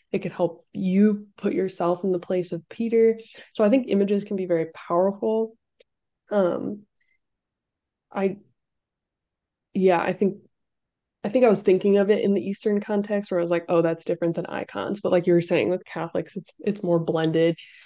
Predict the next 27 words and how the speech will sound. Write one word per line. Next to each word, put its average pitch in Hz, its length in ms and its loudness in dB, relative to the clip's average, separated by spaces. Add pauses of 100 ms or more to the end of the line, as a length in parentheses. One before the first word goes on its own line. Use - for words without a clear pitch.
(160)
If - 120 -6
there's 165 220 -4
not - 220 -6
so 175 120 -2
much 170 260 -4
of 190 80 -4
a 190 60 -4
distinction. 208 760 0 (600)
Um, 196 480 -8 (520)
but - 380 0
yeah, 175 280 0
I 180 160 -2
think 185 300 -8
my, 180 440 2
what 180 140 2
I 185 100 4
would 185 160 2
say, 180 280 4
my 180 300 0
view 175 260 -2
is 170 300 -4 (100)
religious 180 400 -4
imagery 185 440 0
is 160 240 -4
good, 240 540 4
important, 220 680 -2
helpful. 208 760 -2